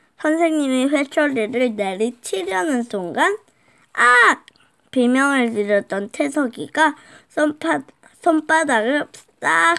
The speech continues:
피하더니 바지에다 마구 문질렀습니다.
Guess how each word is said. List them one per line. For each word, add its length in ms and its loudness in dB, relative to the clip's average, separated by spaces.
피하더니 760 -2
바지에다 680 0
마구 920 4
문질렀습니다. 1500 -2